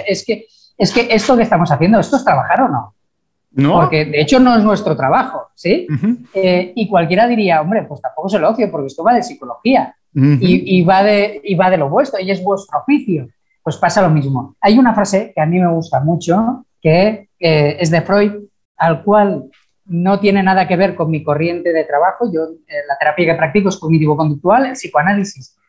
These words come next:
Speaker 1: me gusta mucho. Y la gente debe pensar, "Pues no, no sé para qué hablas tanto si no es lo que haces". Pues porque tiene un puntito <laughs> romántico y un puntito muy chulo. Y Freud decía una frase que es, "Para ser feliz,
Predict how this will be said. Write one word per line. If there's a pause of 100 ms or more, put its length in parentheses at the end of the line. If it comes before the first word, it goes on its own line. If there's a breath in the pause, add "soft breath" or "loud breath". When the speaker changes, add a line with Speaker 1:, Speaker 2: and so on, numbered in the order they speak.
(240)
Speaker 1:
me
gusta
mucho. (220)
Y
la
gente
debe
pensar,
"Pues
no,
no
sé
para
qué
hablas
tanto
si
no
es
lo
que
haces". (160)
Pues
porque
tiene
un
puntito
<laughs>
romántico
y
un
puntito
muy
chulo. (520)
Y
Freud
decía
una
frase
que
es, (220)
"Para
ser
feliz,